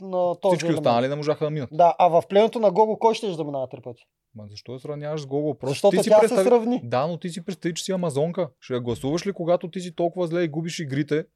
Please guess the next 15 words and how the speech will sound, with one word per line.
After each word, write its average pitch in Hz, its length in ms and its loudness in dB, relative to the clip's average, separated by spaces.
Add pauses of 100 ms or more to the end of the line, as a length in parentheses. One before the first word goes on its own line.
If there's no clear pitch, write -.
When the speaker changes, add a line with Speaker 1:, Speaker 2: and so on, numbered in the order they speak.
(240)
Speaker 2:
че 160 100 -8
те 151 140 -8
дразни? 156 420 0
Speaker 1:
Ако 160 240 6
ме 156 60 -2
Speaker 2:
Или 160 100 0
ще - 100 -2
Speaker 1:
дразни, 151 260 4
Speaker 2:
оставиш, 156 340 4
Speaker 1:
ако 160 160 -8
Speaker 2:
защото 151 360 -4
ти 151 160 -12
трябва 143 260 2
тази 135 400 2 (240)
сила? 175 300 0